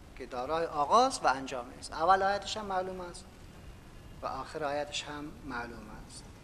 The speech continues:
بحث دیگری که در ترتیب داریم، ما دو نوع نزول داریم،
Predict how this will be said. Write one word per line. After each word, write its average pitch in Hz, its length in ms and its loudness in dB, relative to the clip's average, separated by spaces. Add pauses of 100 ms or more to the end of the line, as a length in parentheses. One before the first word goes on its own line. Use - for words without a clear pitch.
(2000)
بحث 269 260 8
دیگری 208 480 6
که 131 300 -2 (360)
در 147 120 -2
ترتیب 196 600 2
داریم، 226 460 6 (1200)
ما 202 400 6 (120)
دو 214 120 8
نوع 175 280 10
نزول 139 360 -4
داریم، 120 340 -6